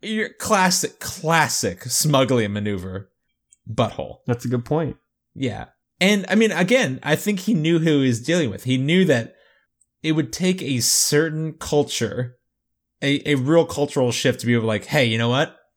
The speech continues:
Speaker 1: What's that butt do, though?" <laughs>
Speaker 2: So the only reason they found it was 'cause they, they basically removed it from the church for restoration.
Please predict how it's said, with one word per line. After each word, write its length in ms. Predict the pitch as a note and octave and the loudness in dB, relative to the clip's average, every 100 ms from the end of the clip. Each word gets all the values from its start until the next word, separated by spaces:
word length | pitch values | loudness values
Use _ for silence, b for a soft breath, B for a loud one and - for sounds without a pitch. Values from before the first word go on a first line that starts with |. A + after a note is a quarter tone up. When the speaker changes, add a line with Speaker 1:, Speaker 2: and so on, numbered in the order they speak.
| _ _ _ _ _ _ _ _ _ | _ _ _ _ _ _ _ _ _
Speaker 1:
What's 180 | D3 D3+ | -10 -2
that 160 | D#3 B2 | -2 0
butt 200 | C#3+ - | -2 -2
do, 140 | G3+ | -8
though?" 260 | - D#2 C#3 - | -8 -4 -6 -6
<laughs> 40 | - - - - - G#3 - G3+ - F#3+ _ - B B B C3+ | -20 -16 -4 0 2 2 4 4 2 -2 _ -20 B B B -4
Speaker 2:
So 120 | - | 2
the 140 | F#3 F#3 | 4 6
only 220 | F#3+ D#4+ | 6 6
reason 320 | C4 B3+ B3+ | 6 6 4
they 140 | F#3 E3+ | 2 0
found 380 | - E3 G#3 C3+ | 2 4 6 4
it 40 | |
was 180 | A#2+ B2 | 4 2
'cause 160 | - C3 | 2 0
they, 300 | C3 A#2+ A#2 - | 2 2 2 0
they 500 | B2 A#2+ A2 F#2 - - - C3 | 2 2 2 -2 -4 -10 -16 0
basically 420 | C3+ C#3 E3 C#3 | 2 2 0 2
removed 420 | A#2+ A2+ C#3 F3 | 4 6 6 4
it 80 | E3 | 0
from 160 | - C#3 | 0 0
the 80 | A#2 | -2
church 600 | - C3+ G#2+ A#2+ - - _ - | 0 2 2 0 -8 -12 _ -10
for 360 | - A#2+ A2 | 0 4 4
restoration. 920 | G#2+ A#2+ - A2+ A2 A#2 - - D3+ | 6 4 2 4 4 4 0 -6 -6